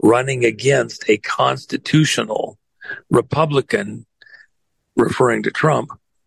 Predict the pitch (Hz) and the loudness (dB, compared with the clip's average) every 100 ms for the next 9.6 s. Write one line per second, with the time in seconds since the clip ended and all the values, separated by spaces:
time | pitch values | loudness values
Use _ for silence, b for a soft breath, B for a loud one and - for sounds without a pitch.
0 | _ - 120 120 - 117 117 - 117 113 | _ -2 0 0 0 0 0 -2 -4 -2
1 | 131 143 131 - - - B B - 110 | 0 0 0 -4 -8 -12 B B -8 -2
2 | 110 110 107 107 107 - _ _ _ _ | 2 2 2 0 -4 -10 _ _ _ _
3 | _ - 117 113 - - 117 - - - | _ 2 4 2 0 0 0 -2 -12 -4
4 | - 147 139 117 110 113 123 120 - 147 | -2 -2 -2 -2 -2 -4 -2 -4 -8 -6
5 | - 165 - 110 113 - B B B - | 0 2 2 -4 -4 -10 B B B 0
6 | 113 117 117 117 - _ - 110 - - | 4 6 4 0 -6 _ 2 4 4 -2
7 | - - 113 107 - 120 117 - 110 110 | -12 -2 0 0 0 -2 -4 -6 -8 -2
8 | 107 110 - 107 104 - B B - 107 | -2 -4 -6 -4 -6 -8 B B -6 -4
9 | 107 113 117 - 110 107 | 0 -2 -2 -2 -2 -4